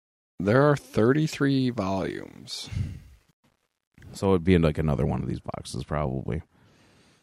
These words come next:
Speaker 2: If you do that, let's say you go based off that number and you add Vigilantes in,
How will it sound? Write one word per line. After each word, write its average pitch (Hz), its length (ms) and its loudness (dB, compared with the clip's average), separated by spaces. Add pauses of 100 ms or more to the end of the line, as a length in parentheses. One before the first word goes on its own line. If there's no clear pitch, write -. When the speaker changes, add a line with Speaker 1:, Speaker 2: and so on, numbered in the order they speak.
(200)
Speaker 2:
If - 160 0
you 107 80 8
do 113 180 6
that, 92 260 0
let's 107 160 0
say 120 100 0
you 110 100 2
go 104 180 4
based 101 280 2
off 92 160 2
that 87 180 2
number 98 420 2
and 95 160 2
you 85 100 4
add 92 200 0
Vigilantes 90 680 0
in, 107 260 2